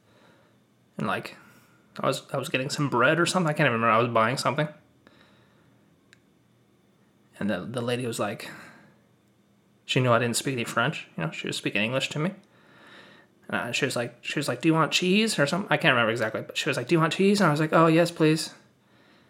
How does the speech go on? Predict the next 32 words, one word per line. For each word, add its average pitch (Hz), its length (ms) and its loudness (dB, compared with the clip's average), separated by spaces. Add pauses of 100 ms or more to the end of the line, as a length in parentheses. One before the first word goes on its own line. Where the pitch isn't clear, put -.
(440)
And 135 180 -6
she, 127 300 -4
she - 140 -4
replied 139 340 0
back, 143 220 2
"Oui, 190 280 6
s'il 190 200 0
vous 180 80 2
plaît." 208 400 4 (720)
You 185 80 -4
know, 220 120 -4 (600)
like, - 120 -2
kinda 135 160 4
making 127 260 0
fun 135 160 4
of 131 60 4
me. 143 160 0
She's 135 140 -6
like, 110 400 -2
she's - 120 -6
like, 117 160 -4
"Hey, 147 140 4
you're 135 180 4
in 127 100 0
France. 143 400 -2
You 160 60 -6
should, 151 300 0 (140)
you 185 100 0
should 165 160 0
probably 151 300 4
know, 135 220 2
'Yes, 127 520 2